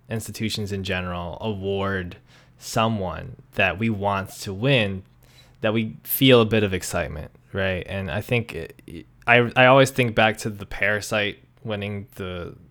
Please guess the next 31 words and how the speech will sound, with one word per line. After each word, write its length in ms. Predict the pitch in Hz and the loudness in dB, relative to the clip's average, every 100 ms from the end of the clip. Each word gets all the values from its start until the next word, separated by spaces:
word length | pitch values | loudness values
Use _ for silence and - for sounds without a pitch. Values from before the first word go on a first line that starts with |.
| - - 107 | -20 -20 -16
winning 320 | - 104 101 98 | -8 -6 -6 -6
the 80 | |
Oscar 640 | 90 98 104 - 101 95 95 - - - - | -2 -2 -2 -4 -2 -2 -6 -16 -20 -20 -12
for 100 | 98 | -6
Best 300 | 95 95 - | -2 -4 -4
Picture, 480 | 110 - 107 98 95 | -6 -4 -2 0 -2
and 160 | 92 | -4
the, 100 | 90 - | -8 -10
the 100 | 82 | -8
shock 420 | - - 98 95 | -6 -2 -2 -2
of 60 | 98 | -4
that 160 | 95 | -4
moment, 460 | 95 95 92 92 90 | -4 -6 -4 -6 -6
and 160 | 85 | -6
what 100 | 95 | -2
does 220 | 104 95 92 | -2 -2 -8
this 120 | 101 | -6
mean, 380 | 113 110 107 98 | -2 0 0 -2
and 100 | 90 | -4
how 180 | 101 | 0
everybody 220 | 101 98 95 | 0 0 -4
was 120 | 90 | -4
so 140 | 104 | -6
excited 440 | 92 - 98 101 98 | -6 -4 -2 -2 -6
for 320 | 95 85 80 - - - - | -8 -8 -8 -14 -16 -14 -6
everybody 380 | 101 98 98 95 | -2 0 0 0
involved 500 | 87 95 101 101 98 | 0 2 4 4 0
in 80 | |
that 180 | 92 85 | -4 -4
film. 460 | - 139 135 127 120 - - - - - - | 0 4 6 6 2 -6 -20 -20 -20 -20 -6
And 360 | 113 107 104 | 0 0 0